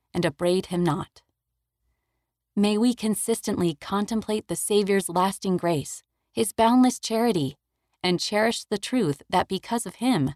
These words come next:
to us the gift of life was given for all eternity. Read by Amanda Saria.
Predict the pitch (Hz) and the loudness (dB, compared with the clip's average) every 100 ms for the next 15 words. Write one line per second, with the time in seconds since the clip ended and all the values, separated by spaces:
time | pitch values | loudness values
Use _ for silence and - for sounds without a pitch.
0 | _ _ _ _ - 190 - 185 208 - | _ _ _ _ -6 -2 2 0 0 -2
1 | 170 165 185 233 202 175 165 - 175 - | -4 -2 -2 -2 0 2 0 -2 -6 -2
2 | 202 165 147 147 - 170 - 175 180 185 | -2 0 0 -2 -2 -2 0 2 2 2
3 | 196 - 156 139 123 151 _ _ _ _ | -2 -4 -4 -4 -8 -12 _ _ _ _
4 | _ _ _ _ _ _ _ _ _ _ | _ _ _ _ _ _ _ _ _ _
5 | 180 165 170 180 170 175 160 156 160 185 | -2 0 0 2 2 2 0 0 2 0
6 | - 165 143 131 147 | -2 -2 0 -2 -6